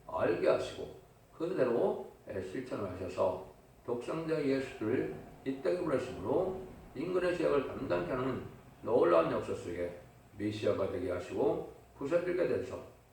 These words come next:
믿음의 대상들을 통하여 이제 구원의 역사를 진행하는 것이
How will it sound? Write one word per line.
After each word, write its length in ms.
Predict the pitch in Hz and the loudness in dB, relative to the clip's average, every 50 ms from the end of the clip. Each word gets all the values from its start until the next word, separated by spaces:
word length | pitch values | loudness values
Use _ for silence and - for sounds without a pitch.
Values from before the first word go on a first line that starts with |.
| - - - - | -20 -20 -18 -14
믿음의 340 | - 113 117 107 104 95 | -10 -6 -2 -2 -2 -2
대상들을 600 | - - - 95 - - - 92 - 90 90 87 - | -2 -6 -10 -8 -8 -6 -4 -2 0 0 0 0 0
통하여 460 | - - - - 90 87 85 - - - - - - - - - - | -2 -4 -4 -4 -4 -6 -6 -10 -12 -16 -20 -20 -20 -20 -20 -20 -4
이제 140 | - 170 165 - | -2 -2 -2 -2
구원의 380 | - 147 147 160 - 185 196 | -2 0 2 2 4 4 4
역사를 680 | 196 - - - - - - - - - - - - - - - | 4 2 2 -2 0 2 2 2 0 0 -4 -8 -12 -16 -20 -20
진행하는 400 | - - 113 107 104 101 98 90 | -12 -8 -4 -4 -2 -2 -4 -6
것이 500 | 87 - - - 120 120 - - - - | -8 -8 -8 -6 -4 -4 -4 -4 -6 -12